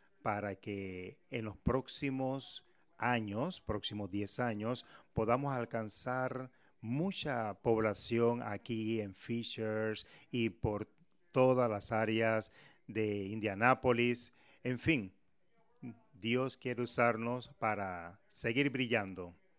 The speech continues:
y seguir llevando su gloria. Y de una manera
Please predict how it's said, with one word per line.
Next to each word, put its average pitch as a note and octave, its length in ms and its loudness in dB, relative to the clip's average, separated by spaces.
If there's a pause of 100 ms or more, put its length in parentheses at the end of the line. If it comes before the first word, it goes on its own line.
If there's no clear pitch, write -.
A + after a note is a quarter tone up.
(320)
y A2+ 200 -6
seguir G#2+ 420 -2
llevando G#2+ 360 -6
su A2 160 -8
gloria. F#2+ 520 -4 (680)
Y C3+ 140 0
de E3 40 2
una F#3+ 160 -4
manera D#3 680 -6